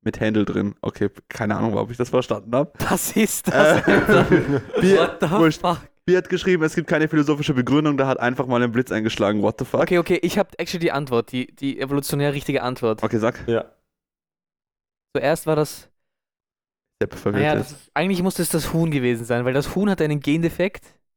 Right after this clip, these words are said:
Speaker 2: Also nicht das Huhn, aber der
Speaker 3: Nein.
Speaker 2: Vorreiter vom Huhn hat einen Gendefekt, so dass quasi das Ei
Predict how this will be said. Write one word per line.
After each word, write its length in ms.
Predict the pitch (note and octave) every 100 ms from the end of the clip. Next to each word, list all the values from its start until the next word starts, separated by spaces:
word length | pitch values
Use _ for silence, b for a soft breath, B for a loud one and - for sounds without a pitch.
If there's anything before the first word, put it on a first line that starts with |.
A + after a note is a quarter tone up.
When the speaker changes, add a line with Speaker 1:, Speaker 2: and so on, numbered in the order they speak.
| _
Speaker 2:
Also 160 | D#3 E3+
nicht 160 | G3 G#3
das 180 | E3+ -
Huhn, 160 | F#3
aber 180 | C3+ D3+
der 140 | A#2+ A#2
Speaker 3:
Nein. 120 | C3
Speaker 2:
Vorreiter 380 | F3 E3+ C3+ C3
vom 180 | - C3+
Huhn 300 | B2 C#3 A3 - _ _ _ _ _ _ _ D3
hat 100 | D3+
einen 180 | D3
Gendefekt, 580 | C#3 D3+ D#3+ - F#3 -
so 140 | - D3+
dass 160 | D#3
quasi 280 | - D3+ D3+
das 160 | D3 C3+ -
Ei 420 | C3 D3 F#3 F3+